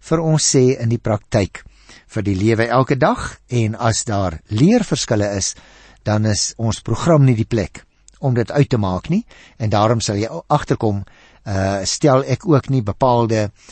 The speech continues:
dogmatiese standpunte van 'n bepaalde kerk hier nie. Ek dink ons het aangekom in 'n tyd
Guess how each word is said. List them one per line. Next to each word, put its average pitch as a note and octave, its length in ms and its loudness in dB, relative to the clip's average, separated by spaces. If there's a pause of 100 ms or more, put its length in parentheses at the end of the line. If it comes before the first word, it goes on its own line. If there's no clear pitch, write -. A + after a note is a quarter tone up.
(120)
dogmatiese A#2 760 2
standpunte A2+ 640 -2
van B2+ 340 -2
'n C3 80 0
bepaalde C#3 440 0
kerk - 420 -2 (340)
hier A#2 220 0
nie. - 220 -12 (640)
Ek - 80 -20
dink A#2 180 -2
ons A#2 180 -2
het - 120 -12
aangekom D#3 500 2
in B2 80 0
'n G#2+ 100 -2
tyd D3+ 340 2